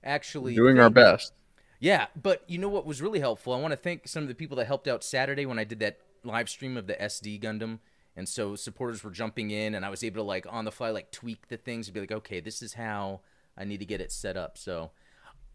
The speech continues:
Speaker 1: I think I'm gonna do that this Saturday. I'm gonna do another live build.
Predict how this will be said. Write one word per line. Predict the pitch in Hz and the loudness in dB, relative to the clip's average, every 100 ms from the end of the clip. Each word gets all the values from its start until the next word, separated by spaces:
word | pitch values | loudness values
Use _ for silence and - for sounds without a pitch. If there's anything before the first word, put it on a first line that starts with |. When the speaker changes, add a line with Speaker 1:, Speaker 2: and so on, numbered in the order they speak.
| - | -10
Speaker 1:
I | 117 | -8
think | 196 | -6
I'm | 226 | -4
gonna | 185 | -6
do | 135 147 | -4 -4
that | - | -4
this | 117 - | -6 -6
Saturday. | 110 98 80 - _ | -6 -6 -12 -14 _
I'm | - 95 | -12 -10
gonna | 95 | -8
do | 90 101 | -8 -8
another | 98 95 | -6 -8
live | 92 90 90 85 - | -6 -4 -6 -10 -16
build. | - 67 - | -14 -14 -16